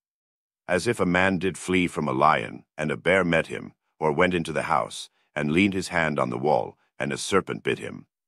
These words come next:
Shall not the day of the Lord be darkness, and not light? Even very dark, and no brightness in it. I hate, I despise your feast days, and I will not smell in your solemn assemblies.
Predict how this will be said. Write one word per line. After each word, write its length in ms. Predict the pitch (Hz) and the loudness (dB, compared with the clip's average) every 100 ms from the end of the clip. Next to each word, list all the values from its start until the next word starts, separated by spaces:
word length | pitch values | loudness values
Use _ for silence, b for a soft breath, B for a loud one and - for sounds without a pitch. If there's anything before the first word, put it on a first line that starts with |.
| _ _ _ _ _ _ - | _ _ _ _ _ _ -12
Shall 300 | - 98 87 | -2 0 4
not 240 | 101 113 | 2 2
the 100 | 98 | 0
day 200 | 78 92 | 2 4
of 120 | 82 | 2
the 100 | 67 | 0
Lord 280 | 65 78 76 | 0 2 2
be 120 | 69 | 0
darkness, 640 | 62 78 - 78 - - - - | 2 2 2 -6 -12 -14 -16 -8
and 160 | 69 71 | -4 2
not 200 | 78 69 | 0 0
light? 360 | 60 55 - _ _ _ _ _ _ _ _ _ | -4 -4 -12 _ _ _ _ _ _ _ _ _
Even 300 | 107 110 110 | -2 0 0
very 260 | 87 92 87 | 2 2 2
dark, 480 | 80 73 62 - - _ | 2 2 2 -6 -20 _
and 180 | 73 73 | -4 0
no 160 | 87 95 | 2 2
brightness 520 | 78 78 71 62 - | 2 0 0 -6 -4
in 100 | 58 | -6
it. 220 | 60 - _ _ _ _ _ _ _ _ _ - | -6 -14 _ _ _ _ _ _ _ _ _ 0
I 120 | 95 | 0
hate, 420 | 92 110 71 - _ - | 2 0 0 -10 _ 0
I 100 | 90 | 0
despise 560 | 87 - 98 98 104 | 0 -2 2 4 2
your 100 | 82 | -2
feast 380 | 71 101 95 - | -4 -4 -4 -4
days, 460 | 76 65 52 53 - _ _ 76 | -4 -2 -4 -10 -16 _ _ -6
and 140 | 73 | 0
I 60 | 78 | 0
will 140 | 76 | 2
not 260 | 78 95 - | 2 2 0
smell 360 | - 85 65 | -2 0 0
in 100 | 65 | -2
your 100 | 69 | -2
solemn 400 | 69 85 78 64 | -2 2 2 0
assemblies. 720 | 55 - 65 55 55 - - | -4 -2 -2 -4 -10 -12 -16